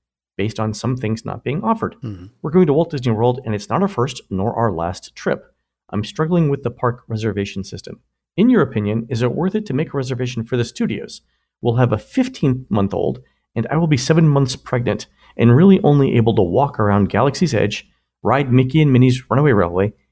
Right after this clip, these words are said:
Speaker 1: and maybe Midway Mania. If we got there at opening, we could feasibly have it finished in an hour or so,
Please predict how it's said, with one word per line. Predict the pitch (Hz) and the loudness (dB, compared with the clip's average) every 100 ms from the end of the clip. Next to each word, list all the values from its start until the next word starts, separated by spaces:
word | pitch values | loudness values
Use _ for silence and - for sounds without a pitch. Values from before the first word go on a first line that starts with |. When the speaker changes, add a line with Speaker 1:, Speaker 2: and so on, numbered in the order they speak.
| _ | _
Speaker 1:
and | 113 104 104 | 0 4 6
maybe | 120 117 110 117 - | 6 6 4 2 -2
Midway | 101 107 104 107 | 0 0 2 2
Mania. | 101 92 95 95 - - _ _ _ _ _ - | 4 4 2 0 -6 -14 _ _ _ _ _ -4
If | 123 | 2
we | 117 | 4
got | 147 202 | 4 4
there | 131 | 6
at | |
opening, | 156 160 101 101 | 6 4 4 4
we | |
could | 123 107 | 2 0
feasibly | - 190 170 147 | 4 6 6 4
have | 135 | 2
it | - | 0
finished | - 160 143 - | -2 2 2 4
in | 113 | 2
an | 104 | 4
hour | 95 147 104 | 0 0 0
or | |
so, | 85 - 95 | -2 -4 -4